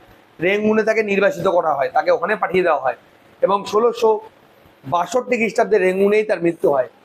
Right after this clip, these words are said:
এখান থেকে very important প্রশ্ন, শেষ মুঘল সম্রাটের নাম কি? শেষ মুঘল সম্রাটের নাম হলো দ্বিতীয় বাহাদুর শাহ। তা কোন মুঘল সম্রাটকে ইংরেজরা মানে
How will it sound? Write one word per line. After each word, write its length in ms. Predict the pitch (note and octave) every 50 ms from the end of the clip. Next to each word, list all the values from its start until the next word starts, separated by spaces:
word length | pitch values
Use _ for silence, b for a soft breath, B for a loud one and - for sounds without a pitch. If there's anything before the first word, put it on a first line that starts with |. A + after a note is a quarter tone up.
| _ _ _ -
এখান 220 | - E3 F#3 F#3+ F#3+
থেকে 300 | G3 G3+ G#3 F#3+ D#3+ C3 B2
very 240 | D#3+ F3+ G#3+ A#3+ B3
important 300 | A#3+ G#3+ A#3+ A#3+ A#3 A3+
প্রশ্ন, 520 | A3+ A3+ A3 - B3+ B3 B3+ B3+ - - - _ - _ - -
শেষ 480 | - - A3+ B3+ C4+ D4 C#4+ C#4+ A3+
মুঘল 340 | G#3+ G3+ G#3 G3+ A3+ A#3 A#3
সম্রাটের 460 | - - A3 G#3+ A3 G#3+ A3+ A3 G3
নাম 240 | F#3 - A3+ G3 F#3
কি? 240 | E3+ G#3+ A3+ A3+ G#3+ - - - - - -
শেষ 380 | - G3+ A3 B3 B3+ B3 B3 G3+
মুঘল 300 | G3+ G3 G3 G3+ G#3+ G#3
সম্রাটের 340 | - G#3 G3+ G3 G3+ G3+ F#3+
নাম 200 | F#3+ F#3 F#3 F#3
হলো 140 | F#3+ F#3+
দ্বিতীয় 300 | E3+ D3+ E3 D3+ G#3 G#3
বাহাদুর 340 | F#3 F#3+ G3 G3 G3 G#3 G3
শাহ। 340 | E3 - G#3 G#3 G#3 - - - - - - - - - - - - - -
তা 160 | - F#3 F#3+ G3 - - - -
কোন 320 | A3+ A3+ A#3+ C4 C4+ B3+
মুঘল 300 | A#3 A3 G#3+ A3 A#3 A#3
সম্রাটকে 560 | - A3 A3 G#3+ A3 A3 G#3+ - - A3 A3
ইংরেজরা 800 | A3+ G#3+ F#3+ F#3 F#3+ G3 G#3+ G#3 F3+ E3 F3 F#3 D#3 C3 - - - - - _ _ -
মানে 440 | E3 D#3+ E3 E3+ E3+ E3+ E3+ D#3+ D3+